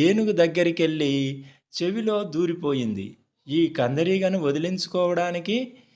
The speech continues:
ఏనుగు చాలా ప్రయత్నించింది, పెద్దగా గీంకరించింది, కోపంతో చెట్లను కొమ్మలను విరిచేసింది. చేతికంతిన జంతువుల మీద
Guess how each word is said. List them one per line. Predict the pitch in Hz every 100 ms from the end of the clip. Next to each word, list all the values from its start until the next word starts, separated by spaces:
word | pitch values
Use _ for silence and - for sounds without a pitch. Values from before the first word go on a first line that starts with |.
| _ -
ఏనుగు | 139 208 226 196 -
చాలా | 135 170 202
ప్రయత్నించింది, | 202 180 180 175 160 143 147 123 107 101 - _ _ _ _ 139
పెద్దగా | 143 151 185 185 170 135
గీంకరించింది, | 175 180 175 180 170 165 127 104 - - _
కోపంతో | 147 170 170 170 170 156 143
చెట్లను | 170 160 170 160 156 151
కొమ్మలను | 147 147 165 160 156 156 147
విరిచేసింది. | 147 139 156 139 135 123 127 120 117 - _ _ _ -
చేతికంతిన | - 165 170 196 196 190 202 196 139
జంతువుల | 143 156 180 190 185
మీద | 185